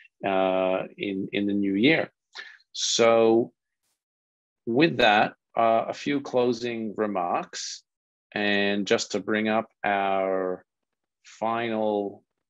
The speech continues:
uh, message here of what we're doing. Again, O E R tools that promote active learning and implicitly teach essential skills. So available now. Uh, we can work with anyone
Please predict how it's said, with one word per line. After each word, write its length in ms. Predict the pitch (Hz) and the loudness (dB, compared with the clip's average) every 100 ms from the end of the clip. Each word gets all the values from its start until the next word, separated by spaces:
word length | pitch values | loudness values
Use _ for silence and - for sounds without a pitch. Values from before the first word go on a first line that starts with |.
| _ _ _ _ _ _ _ _ _ _ _ | _ _ _ _ _ _ _ _ _ _ _
uh, 220 | 104 98 | -4 -2
message 500 | 95 139 156 113 101 | -2 -2 0 -2 -2
here 340 | - 101 123 156 | -4 -2 0 0
of 180 | 98 92 | -2 -2
what 240 | 117 151 | -4 -2
we're 140 | 123 | -6
doing. 380 | 104 107 151 196 | -6 -6 -4 -6
Again, 440 | 180 98 120 151 131 | -8 -6 -4 -4 -2
O 180 | 127 151 | -2 0
E 60 | |
R 100 | 147 | -2
tools 340 | 143 - 139 110 | -4 -8 -10 -10
that 140 | 110 | -14
promote 440 | - 117 113 143 143 | -12 -6 0 0 2
active 380 | 131 127 156 131 | -2 -2 -4 -2
learning 360 | 113 107 113 - | -4 -4 -8 -10
and 140 | 107 107 | -8 -8
implicitly 640 | - - 117 135 - 123 | -6 -4 -4 -4 0 0
teach 340 | 127 120 113 - | 0 -2 -4 -4
essential 420 | - 107 104 110 | -6 -6 -4 -6
skills. 500 | - 107 92 113 - | 0 0 0 -2 -2
So 160 | 98 | -2
available 500 | - 101 117 151 151 | 0 2 4 4 2
now. 340 | 160 117 127 147 _ _ - - - _ - | 2 2 0 -2 _ _ -20 -20 -20 _ 0
Uh, 420 | 107 107 104 104 95 | 2 4 2 -2 -4
we 160 | 117 | -6
can 400 | 123 131 135 147 - | -4 -4 -4 -6 -6
work 340 | 120 120 123 | 0 0 0
with 300 | - 113 110 - - | -2 -2 -4 -8 -6
anyone 560 | 123 131 117 113 117 | -4 -2 -2 -4 -4